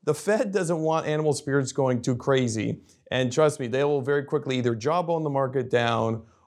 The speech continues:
or just increase interest rates. So you have a, you know, bands that kind of both sides a little bit. But again, I think you take a step back,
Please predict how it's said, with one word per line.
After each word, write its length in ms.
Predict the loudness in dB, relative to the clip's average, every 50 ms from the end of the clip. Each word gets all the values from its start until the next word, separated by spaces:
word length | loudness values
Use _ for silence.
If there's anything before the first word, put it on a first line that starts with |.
| _
or 300 | _ -2 0 2 2 0
just 280 | 0 -2 -2 -2 -2 -2
increase 560 | -2 -2 -2 -2 -4 -2 -2 0 0 0 0
interest 360 | 0 0 0 0 -4 -4 0
rates. 260 | 0 0 0 -2 -4 0
So 320 | 2 2 2 2 -2 -8 -18 _ _ -4
you 140 | -2 -2
have 260 | -2 -2 -2 -2 -2 0
a, 300 | 2 2 2 0 -2 -4 -6
you 100 | -2 0
know, 140 | 0 0 0
bands 580 | -2 -2 0 2 2 4 2 0 -2 0 0
that 140 | -2 -2 -2
kind 140 | -2 0 0
of 180 | 0 0 0
both 240 | 0 2 2 2 2
sides 460 | -2 -2 0 0 2 2 2 0 0
a 60 | -2 0
little 260 | 0 2 2 0 0
bit. 340 | 0 -2 -2 -2 -2 -4 -10 -20 -20 -20 -20 -18 _
But 120 | -2 -2 -2
again, 260 | 0 0 0 0 0
I 80 | 0 -2
think 220 | -2 -4 -6 -6
you 60 | -2
take 200 | 0 2 2 2
a 40 | 0
step 320 | -2 0 0 0 0 0
back, 440 | 0 0 0 2 0 0 -2 -4 -8